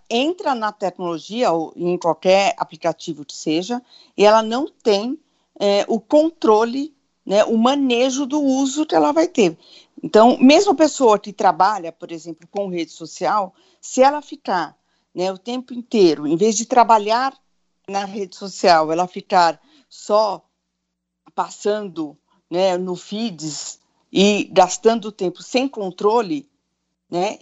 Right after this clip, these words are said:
isso já é um dos, um dos critérios que a gente avalia,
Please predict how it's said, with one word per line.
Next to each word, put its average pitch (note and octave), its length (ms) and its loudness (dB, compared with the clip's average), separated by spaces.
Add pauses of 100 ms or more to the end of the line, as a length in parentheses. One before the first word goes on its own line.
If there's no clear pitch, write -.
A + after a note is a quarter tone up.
(100)
isso A3+ 380 -6
já G#3 480 4
é G3+ 280 0
um G#3+ 280 -4
dos, G3 240 -16
um A3 240 0
dos A3+ 160 -12
critérios G#3+ 500 2
que A#3+ 140 0
a A3+ 60 4
gente A3 460 -4
avalia, G#3 520 2